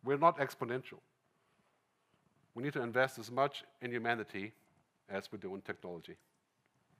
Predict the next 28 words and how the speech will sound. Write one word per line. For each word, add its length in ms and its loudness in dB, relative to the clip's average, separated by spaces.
That's 200 6
the 80 0
future 320 2
of 120 6
work. 340 4
That's 200 2
the 80 0
future 320 0
of, 80 2
of, 180 0
of 220 -10
our 200 4
own 160 2
happiness, 400 0
I 100 2
believe. 300 -2
And 180 2
finally, 300 10
the 80 0
statement 340 4
from 100 0
my 80 4
book 240 2
that 140 0
we 80 0
should 180 -4
embrace 380 4
technology, 720 -4